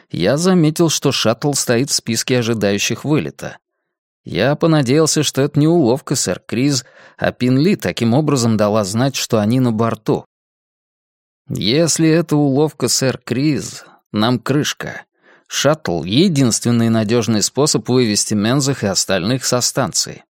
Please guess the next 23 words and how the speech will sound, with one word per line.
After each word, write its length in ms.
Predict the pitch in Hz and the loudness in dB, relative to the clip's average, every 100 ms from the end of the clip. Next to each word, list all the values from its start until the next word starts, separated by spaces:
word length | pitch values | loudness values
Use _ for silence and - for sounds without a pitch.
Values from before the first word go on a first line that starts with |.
| _ _ _ | _ _ _
Когда 300 | - 82 110 | -6 -2 0
они 160 | 120 120 | 2 0
окажутся 520 | 117 131 120 110 113 | 0 0 0 -2 -2
в 60 | 104 | -2
безопасности, 960 | 107 107 101 107 104 135 127 - 156 - - - _ _ | -2 -2 -2 -2 0 0 -2 0 -2 -2 -18 -20 _ _
у 80 | 107 | -2
меня 240 | 131 185 | 0 2
возникнет 580 | 175 160 170 175 165 151 | 2 2 2 2 0 2
еще 300 | 160 - 156 | 0 2 -2
куча 380 | - 185 - 160 | 0 -2 0 -2
проблем 520 | 147 147 139 170 151 | 0 0 2 2 2
с 80 | 107 | 2
ботами-пилотами, 1200 | 107 156 135 139 131 143 143 165 151 - 78 53 | 0 0 2 2 0 0 2 2 2 -2 -8 -8
чтобы 300 | - 113 110 | -6 -2 0
улететь 400 | 110 110 147 139 | 0 2 0 0
самому. 520 | 135 135 135 95 73 _ _ _ _ | 0 2 2 0 -4 _ _ _ _
На 140 | - | -6
все 240 | 92 - 160 | -2 0 0
пришвартованные 840 | 170 160 156 143 135 131 139 139 | 0 2 2 0 0 2 2 2
корабли 440 | 127 113 92 104 120 | 2 0 2 0 2
разошлют 560 | 113 104 - 101 98 | 2 0 -2 -4 -4
предупреждение. 960 | 113 110 107 117 120 117 127 80 - - _ _ _ _ _ _ _ _ _ _ _ | -2 -2 -2 -2 -4 -2 -2 -2 -10 -18 _ _ _ _ _ _ _ _ _ _ _
Нет, 400 | 85 117 - - | -4 -2 -4 -10